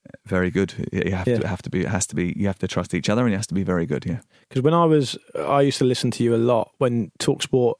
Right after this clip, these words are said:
Speaker 2: I don't know if they still do, but TalkSport used to have exclusive Saturday evening games. And
Speaker 1: Yeah.
Speaker 2: you used to do that.
Speaker 1: I still do it, yeah. It's
Speaker 2: And you
Speaker 1: nine
Speaker 2: s-,
Speaker 1: years now.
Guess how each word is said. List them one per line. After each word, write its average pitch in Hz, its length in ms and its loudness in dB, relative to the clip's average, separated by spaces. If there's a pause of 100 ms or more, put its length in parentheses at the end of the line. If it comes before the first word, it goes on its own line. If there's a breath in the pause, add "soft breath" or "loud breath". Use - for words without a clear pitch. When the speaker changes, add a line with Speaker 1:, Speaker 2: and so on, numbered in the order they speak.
(140)
Speaker 2:
I 170 80 -2
don't - 60 0
know 175 40 2
if 170 60 2
they 175 60 0
still 151 280 0
do, 127 240 2
but 107 80 -6
TalkSport 147 380 0
used 127 180 -2
to 127 60 4
have 113 80 -2
exclusive 120 680 -2
Saturday 117 360 2
evening 110 220 0
games. 113 260 -2 (440)
And 113 80 0
Speaker 1:
Yeah. 117 60 0
Speaker 2:
you 131 60 2
used 120 100 0
to 113 60 -2
do 117 140 2
that. 107 200 0 (100)
Speaker 1:
I 104 100 0
still 117 220 0
do 104 80 -2
it, - 140 0
yeah. 95 140 0
It's - 100 -8
Speaker 2:
And 120 80 2
you 110 40 4
Speaker 1:
nine 110 160 4
Speaker 2:
s-, 107 40 4
Speaker 1:
years 104 160 2
now. 90 260 0